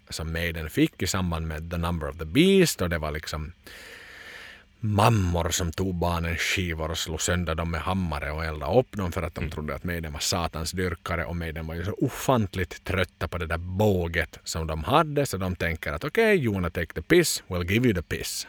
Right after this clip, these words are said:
Speaker 1: Och Nico var i
Speaker 2: Mm,
Speaker 1: fyllan
Speaker 2: mm.
Speaker 1: och gör sitt väldigt välkända Idi Amin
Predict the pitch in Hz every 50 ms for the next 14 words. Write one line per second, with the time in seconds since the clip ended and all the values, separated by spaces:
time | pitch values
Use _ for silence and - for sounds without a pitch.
0 | - - - 87 87 92 95 - - 90 82 80 78 - - 95 101 170 185 190
1 | 180 175 175 170 170 165 156 - - - - - - - _ - 117 113 110 104
2 | 101 98 92 87 - 101 87 - 82 95 101 107 107 107 - - 104 104 110 143
3 | 190 233 214 - - - - 110 98 92 90 90 - - 135 123 117 120 - -
4 | 117 107 110 143 170 135 87 80 80 76